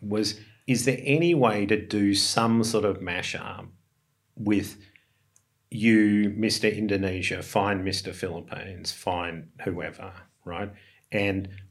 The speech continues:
run it almost as a game show competition where you'd be able to sort of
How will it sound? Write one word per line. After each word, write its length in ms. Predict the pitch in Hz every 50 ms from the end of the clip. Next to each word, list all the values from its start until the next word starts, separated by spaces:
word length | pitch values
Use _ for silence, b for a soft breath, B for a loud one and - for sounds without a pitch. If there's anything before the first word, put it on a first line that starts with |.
| _ -
run 300 | 104 98 110 107 107 104
it 180 | 104 101 101 -
almost 600 | - 113 107 101 104 101 98 92 92 95 - -
as 140 | 95 92 -
a 80 | 92 90
game 340 | 92 95 92 90 92 90
show 240 | 85 - - 82 -
competition 920 | - - - 82 80 - - - - - 73 - - - - - - 95 - _ _ _ _ -
where 480 | 98 95 90 90 85 85 85 82 - b b b b b b b b b -
you'd 320 | 104 98 101 104 104 -
be 180 | 104 98 95 98
able 440 | 95 95 95 90 92 92 85 82
to 400 | 90 - - 85 82 82 - - - _ _ _ -
sort 220 | - - - - 87
of 180 | 82 - -